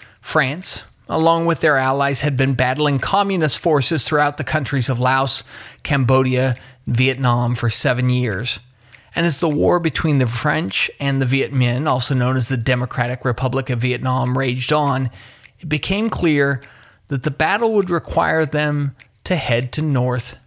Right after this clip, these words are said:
Vietnam. So the French gathered their tanks, their armored transport vehicles, their convoys, and their men,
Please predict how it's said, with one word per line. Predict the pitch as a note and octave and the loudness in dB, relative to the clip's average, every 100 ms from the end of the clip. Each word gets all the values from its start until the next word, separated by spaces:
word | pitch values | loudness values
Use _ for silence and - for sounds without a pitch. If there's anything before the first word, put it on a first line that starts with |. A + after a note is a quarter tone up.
| - | -6
Vietnam. | B2 A2+ A#2 B2 A#2 G2+ A#2+ - - _ _ _ _ _ _ - | -4 -2 0 0 0 -4 -8 -12 -20 _ _ _ _ _ _ -2
So | G#3+ | 0
the | F3 | 0
French | D3 A#2+ A#2 - - - - _ _ | 0 -4 -4 -6 -10 -16 -20 _ _
gathered | C3+ A#2 A#2 B2 A#2+ | -2 0 0 -2 0
their | C3 | -2
tanks, | B2 - A#2+ F2+ - - - _ _ _ - | -2 -2 -2 -4 -6 -8 -10 _ _ _ -2
their | C3+ C3+ - | 0 0 0
armored | C3+ C#3 C#3 C3+ | 0 2 0 -2
transport | - D#3 C#3 C#3+ - C3 C3 | -2 -2 0 0 -2 -4 -4
vehicles, | B2 A2+ B2 B2+ C#3 B2 - | -2 -4 -4 -6 -6 -8 -8
their | C#3+ C#3+ | -2 -2
convoys, | - - D3+ D3+ C#3 B2+ B2+ B2+ A#2+ | -2 -2 0 0 0 0 0 -2 -2
and | A#2+ B2 | -2 0
their | C3+ | 0
men, | D3 B2+ G#2+ A#2+ | 0 -2 -2 -4